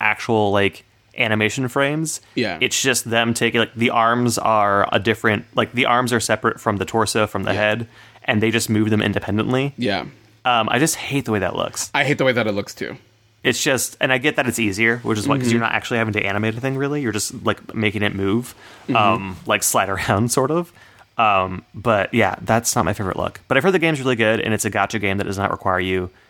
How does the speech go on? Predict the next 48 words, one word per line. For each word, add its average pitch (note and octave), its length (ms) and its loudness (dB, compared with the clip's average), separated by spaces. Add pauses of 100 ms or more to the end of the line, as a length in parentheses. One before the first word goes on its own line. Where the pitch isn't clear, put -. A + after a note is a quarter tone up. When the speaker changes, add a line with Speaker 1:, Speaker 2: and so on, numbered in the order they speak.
Speaker 1:
like, A#2 160 0
you A#2 80 -2
can C3 120 0
play A2+ 140 0
a G2+ 80 4
lot F#2+ 220 4
without G2+ 220 -4
spending, G#2 460 -2
spending G2+ 380 -2
any F#2+ 200 -2
money, G2 360 -4 (500)
which, A2 340 0
if - 180 -2
you're A#2+ 120 -2
like, G2+ 340 -2
"Oh, C#3 180 0
Ruben, A#2+ 340 0
Dragalia A#2+ 400 2
sounds G2+ 300 -2
cool, C3+ 280 2
but G2+ 340 0
I G#2+ 100 2
don't A#2 80 2
wanna A2+ 160 2
spend G2+ 160 -6
money," G#2+ 320 2 (480)
I, C3 720 2 (1500)
I D3 100 4
easily D3 380 2
could B2+ 180 -2
have G#2+ 160 0
spent G#2 420 -2
no A2+ 160 2
money. D#3+ 300 2
I A#2+ 100 0
think D3 140 -2
I've C#3 100 0
spent A#2+ 220 -2
maybe G2+ 220 0
ten G#2+ 220 -2
bucks G2 220 -2
on A2 120 -4
Dragalia A#2 580 0
the A#2 80 0
Speaker 2:
Yeah. - 60 2
Speaker 1:
entire, G#2 240 2
like, F#2 160 -4
year G2 440 0